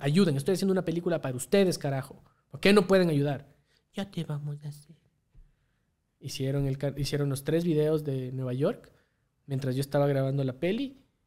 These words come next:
Nos quedamos una semana más por, bueno, nos quedamos tres días más porque nos invitaron al estreno de la tercera temporada de Narcos. Yo ahí bailando y de pronto, pa, me pego, me doy la vuelta a Pedro Pascal. Yo, "Perdón, Pedro, te pegué en el culo". <laughs>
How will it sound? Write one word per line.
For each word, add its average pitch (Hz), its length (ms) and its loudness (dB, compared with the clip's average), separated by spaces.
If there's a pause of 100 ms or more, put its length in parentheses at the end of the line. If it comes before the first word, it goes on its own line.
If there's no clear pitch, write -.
(460)
Nos 151 180 -4
quedamos 151 360 0
una 160 120 0
semana 147 400 0
más 143 320 -2
por, 143 360 -4
bueno, 147 200 0
nos 135 100 -6
quedamos 165 200 -4
tres 160 160 -6
días 151 120 0
más 147 160 -2
porque 147 240 -8
nos 127 200 -6
invitaron 135 360 -4
al 131 80 -4
estreno 143 360 -4
de 131 120 -4
la 123 120 -10
tercera 139 280 -6
temporada 131 340 -6
de 131 40 -4
Narcos. 190 640 -6 (260)
Yo 156 80 -4
ahí 156 100 2
bailando 143 400 -2
y 143 40 2
de 139 40 -2
pronto, 147 260 -6
pa, 220 140 -6
me 156 120 -6
pego, 180 200 -12 (120)
me 147 140 -10
doy 147 120 0
la 139 100 0
vuelta 143 280 -4
a 156 60 -6
Pedro 165 240 -2
Pascal. 160 260 -8
Yo, 180 100 -2
"Perdón, 254 280 2
Pedro, 240 280 4
te 220 120 4
pegué 214 160 0
en 208 80 4
el 202 100 -2
culo". - 220 -10 (280)
<laughs> 269 2750 10